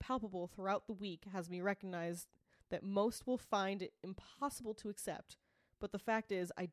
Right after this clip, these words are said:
deeply regret what I have done and the harm I know I have caused to many. I committed despicable crimes, Your Honor, and in the process betrayed my family, my friends and colleagues,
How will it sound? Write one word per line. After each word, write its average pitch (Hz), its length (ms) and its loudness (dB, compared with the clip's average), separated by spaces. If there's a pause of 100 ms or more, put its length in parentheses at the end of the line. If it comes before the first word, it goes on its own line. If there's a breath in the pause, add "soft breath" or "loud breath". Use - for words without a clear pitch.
deeply 214 380 0
regret 196 560 2
what 170 160 -2
I 175 160 2
have 175 180 -2
done 156 380 -2
and 165 140 -6
the 165 60 -6
harm 175 340 -2
I 170 80 -2
know 156 240 -2
I 160 80 -2
have 160 140 -4
caused - 420 -10
to - 40 -12
many. - 220 -14 (640 soft breath)
I 185 80 2
committed 202 480 0
despicable 214 560 0
crimes, 160 460 -4
Your - 120 -6
Honor, - 320 -8 (100)
and 180 200 -2
in 202 160 0
the 202 80 2
process 180 440 2
betrayed 180 460 -4
my 170 100 -2
family, 180 540 -2
my 185 140 -2
friends 165 420 -6
and 165 140 -8
colleagues, 160 520 -4